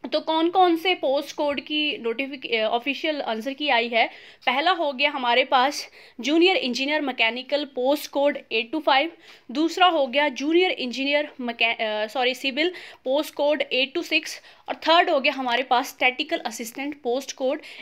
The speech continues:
एट डबल सिक्स। तो तीनों, अ, ऑफिशियल आंसर कीज़ जो है वो आपको Telegram लिंक पर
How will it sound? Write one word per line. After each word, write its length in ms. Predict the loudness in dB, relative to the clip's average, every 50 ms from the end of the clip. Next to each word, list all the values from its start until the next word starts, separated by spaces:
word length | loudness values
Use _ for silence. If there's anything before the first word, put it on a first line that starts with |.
| -6 0
एट 280 | 4 4 4 4 2 0 -6 -10 -8 -2
डबल 260 | 2 2 2 2 0
सिक्स। 300 | -2 -4 -8 -10 -10 -14 -20 -20 -20 -12 -8
तो 60 | -8 -8
तीनों, 640 | -2 2 6 8 8 8 8 8 8 8 6 6
अ, 260 | 4 0 -2 0 2
ऑफिशियल 720 | 4 4 4 2 2 2 2 2 4 4 2 2 2 2
आंसर 220 | 0 0 0 -2 -2
कीज़ 300 | 0 0 0 2 2 2
जो 80 | 0
है 120 | 0 0 0
वो 80 | 2
आपको 300 | 4 4 4 2 -2 -2
Telegram 560 | 2 2 2 2 0 -2 -2 -2 0 -2 -2
लिंक 300 | -2 -2 -2 -2 -4 -4
पर 260 | -2 2 2 2 2